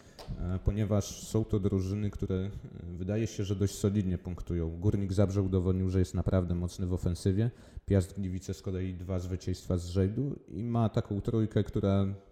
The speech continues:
bardzo przyzwoicie punktuje, czyli Kączkowski, Kołdzior i Wilczek. E, i chciałem się was spytać, kogo, y, z tych drużyn warto mieć w swoim składzie? Mariusz.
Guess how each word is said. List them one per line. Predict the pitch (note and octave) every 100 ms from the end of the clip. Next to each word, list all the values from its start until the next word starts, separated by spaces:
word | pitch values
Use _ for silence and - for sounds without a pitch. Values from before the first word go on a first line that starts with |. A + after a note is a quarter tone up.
| - - -
bardzo | - F2 G2+ F#2+ F#2 F#2+
przyzwoicie | - G2+ F#2 G2 F#2 -
punktuje, | F2+ F2+ - F2
czyli | D#2+ E2+
Kączkowski, | - G2+ - G#2 F#2+ - F#2
Kołdzior | G2 F#2 F2+ F2+ -
i | E2+
Wilczek. | E2+ D2+ - - - - - - - -
E, | - F#2 F#2 -
i | D3
chciałem | - C#3+ C#3 C3
się | B2 A#2+
was | G#2+ G#2+ -
spytać, | - - - G#2+ - - - _ - -
kogo, | C3+ A#2 A#2 A2 - - - G2+ G2 F#2+
y, |
z | - -
tych | - A2+ - -
drużyn | A2 A2+ G#2 G2+ G2 G2+
warto | G2+ G2+ - F#2
mieć | F2+ -
w |
swoim | - F#2 F2+
składzie? | - G#2+ G2+ F#2+ F2 E2+
Mariusz. | F2 F2 D#2+ D2+ -